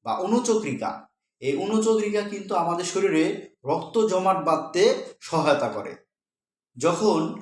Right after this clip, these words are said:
এই ডেঙ্গু রোগী হয়ে থাকে, যখন ডেঙ্গু জ্বর হয়, তখন কিন্তু এই প্ল্যাটিলেটের পরিমাণ যদি বেড়ে যায়, তখন এটাকে, আহ, বেশি বেড়ে গেলেও একটি সমস্যা, আবার যদি প্ল্যাটিলেটের পরিমাণ কমে যায়,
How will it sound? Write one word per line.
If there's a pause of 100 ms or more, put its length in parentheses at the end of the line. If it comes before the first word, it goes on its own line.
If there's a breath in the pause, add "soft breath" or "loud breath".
(240)
এই
ডেঙ্গু
রোগী
হয়ে
থাকে,
যখন
ডেঙ্গু
জ্বর
হয়, (240 loud breath)
তখন
কিন্তু
এই
প্ল্যাটিলেটের
পরিমাণ
যদি
বেড়ে
যায়, (1800)
তখন
এটাকে, (600)
আহ, (460)
বেশি
বেড়ে
গেলেও
একটি
সমস্যা, (200)
আবার
যদি
প্ল্যাটিলেটের
পরিমাণ
কমে
যায়,